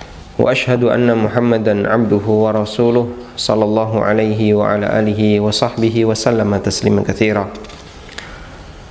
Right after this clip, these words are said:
Billahi nasta'inu wa alaihi natawakkal. Insyaallah di kesempatan kali ini kita akan kembali melanjutkan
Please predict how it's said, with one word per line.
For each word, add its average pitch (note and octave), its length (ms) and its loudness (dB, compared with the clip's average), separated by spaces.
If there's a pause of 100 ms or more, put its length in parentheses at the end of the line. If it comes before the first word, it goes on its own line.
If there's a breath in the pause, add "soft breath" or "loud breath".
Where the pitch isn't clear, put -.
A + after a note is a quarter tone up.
(920 loud breath)
Billahi B2+ 480 2
nasta'inu B2 640 2
wa A2+ 160 4
alaihi A#2 400 0
natawakkal. A2 800 0 (1500 loud breath)
Insyaallah C3 640 2
di A#2 80 0
kesempatan A#2 480 2
kali A#2 240 2
ini B2 160 2
kita A2+ 320 0
akan A#2 160 0
kembali A#2 480 2
melanjutkan A#2+ 800 0